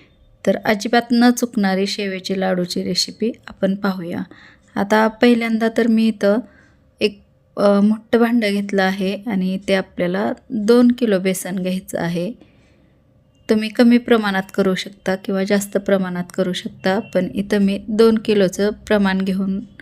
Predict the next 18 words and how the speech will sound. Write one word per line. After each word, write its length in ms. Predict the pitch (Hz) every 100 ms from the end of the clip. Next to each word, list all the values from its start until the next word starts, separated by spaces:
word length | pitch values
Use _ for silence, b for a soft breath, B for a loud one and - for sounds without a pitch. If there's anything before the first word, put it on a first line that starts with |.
| B B B B - 190
लाडू 280 | 185 185
बनवले 380 | 185 196 180 175
आहेत. 400 | 180 180 - 180 - _ _ - _ _ _ -
तर 360 | 202 190 190 196 - -
अगोदर 440 | 214 214 220 220 233
मी 260 | 208 220 269 - _ - - - _ _ _ - -
छान 280 | - 226 220
असं 200 | 208 214
चाळून 460 | 202 226 202 202 202
घेतलं 340 | 214 208 196
आहे 240 | 185 190 180
बेसन 380 | 190 - 190
पीठ 320 | 180 196 202 -
आणि 260 | 180 180 180
थोडंसं 480 | - 214 214 208 226
मीठ 180 | 220 214 -
टाकलं 360 | 202 202 196
आहे, 300 | 196 196 180